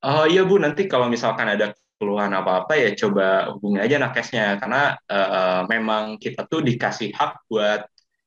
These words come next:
apa ya, eh, ketika ada keluhan apa-apa, eh, coba minta aja ke nakesnya," gitu.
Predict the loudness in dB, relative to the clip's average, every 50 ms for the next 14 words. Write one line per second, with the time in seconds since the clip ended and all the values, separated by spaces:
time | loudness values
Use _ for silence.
0 | _ _ _ -10 -6 -4 -2 0 0 0 0 0 -4 -10 -16 _ -8 -6 -4 -4
1 | -2 -2 -2 -2 -2 -2 -2 -2 -4 -2 0 0 0 0 -2 -2 -4 -4 -4 -4
2 | -2 -4 -4 -2 0 -2 -2 -2 -2 -2 -4 -4 -4 -8 _ _ _ _ _ _
3 | _ _ -4 -2 0 0 2 2 2 2 0 0 -2 -2 0 2 2 2 2 2
4 | 2 0 0 0 0 -2 -2 -2 -4 -6 -4 -4 -4 -4 -4 -4 -2 -2 -2 -2
5 | -2 -4 -2 0 2 2 2 2 -2 -6